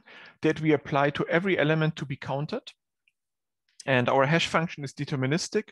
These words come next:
So for a given input, it will always produce the same output.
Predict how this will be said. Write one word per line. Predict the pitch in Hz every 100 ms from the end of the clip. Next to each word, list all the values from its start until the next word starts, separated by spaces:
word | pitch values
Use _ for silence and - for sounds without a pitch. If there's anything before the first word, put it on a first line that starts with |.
| _ -
So | - - 175 - - - - _
for | - 123 120 117 - -
a | -
given | 139 127 135
input, | 180 - 175
it | - 131
will | 131 -
always | 160 151
produce | - 139 139 -
the | -
same | 135 131
output. | 131 170 - 240